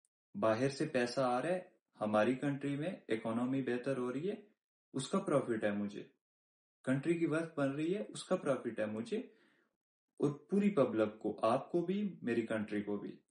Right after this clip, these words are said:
और मुझे भी। मुझे ये चाहिए आप लोगों से। हमारे पास members आते हैं, हमसे पूछते हैं कि आप बताएं हमें crypto किस तरह से करना है। Payment short है, वो नहीं कर सकता। मैं पहले बता देता हूँ उनको, crypto is not a easy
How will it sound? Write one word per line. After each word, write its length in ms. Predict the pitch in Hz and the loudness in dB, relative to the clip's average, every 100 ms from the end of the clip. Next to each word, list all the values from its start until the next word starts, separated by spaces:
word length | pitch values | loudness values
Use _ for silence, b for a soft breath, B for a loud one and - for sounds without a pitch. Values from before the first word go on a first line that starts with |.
| - | -6
और 140 | 110 | -4
मुझे 300 | 113 110 104 | -4 -4 -4
भी। 180 | 101 - _ _ _ _ _ _ _ _ - | -6 -12 _ _ _ _ _ _ _ _ -6
मुझे 200 | 135 156 | -4 0
ये 160 | 156 156 | 0 -2
चाहिए 300 | 117 104 104 | -4 -2 -4
आप 180 | 101 107 | -6 -8
लोगों 240 | 104 110 | -10 -10
से। 260 | 110 - - _ _ - | -14 -16 -20 _ _ -2
हमारे 400 | 107 110 135 147 | 4 4 4 2
पास 500 | 123 113 151 - - | 2 0 0 -4 -14
members 480 | 107 110 107 110 110 | -8 0 2 2 2
आते 300 | 107 - 180 | 0 0 -8
हैं, 220 | 214 _ _ _ _ _ _ _ _ _ - | -8 _ _ _ _ _ _ _ _ _ -6
हमसे 280 | 107 107 | -4 -4
पूछते 420 | 107 117 123 - 160 | -2 -2 -2 -4 -6
हैं 240 | 185 - _ - | -6 -12 _ -14
कि 160 | - - | -10 -2
आप 160 | 113 | -2
बताएं 440 | 110 107 117 135 160 | 0 -2 -2 -4 -4
हमें 420 | 131 117 135 156 | -6 -2 -2 -4
crypto 360 | - 113 - 107 | -8 -8 -4 -4
किस 260 | 110 - | -4 -4
तरह 200 | 107 104 | -2 -2
से 180 | 104 104 | -4 -6
करना 340 | 104 104 104 | -4 -6 -6
है। 180 | 107 _ _ _ _ _ | -10 _ _ _ _ _
Payment 280 | 110 113 135 | 0 2 2
short 400 | - 127 131 135 | 0 0 0 -2
है, 80 | 175 - _ - | -4 -6 _ -8
वो 60 | 110 | -2
नहीं 180 | 123 | 0
कर 140 | 143 131 | 0 -2
सकता। 380 | - 127 - 160 | -2 -8 -6 -6
मैं 180 | 170 135 | -6 -4
पहले 240 | 120 127 | -2 0
बता 300 | 120 107 110 107 | -2 0 0 0
देता 280 | 110 107 | -4 -2
हूँ 140 | 110 110 | -4 -4
उनको, 260 | 110 - - b b b - | -6 -6 -6 b b b -6
crypto 340 | 117 110 139 | -4 0 2
is 180 | 139 131 | 2 2
not 260 | 120 117 127 | 2 2 2
a 80 | - | 0
easy 280 | 117 113 127 | 0 0 0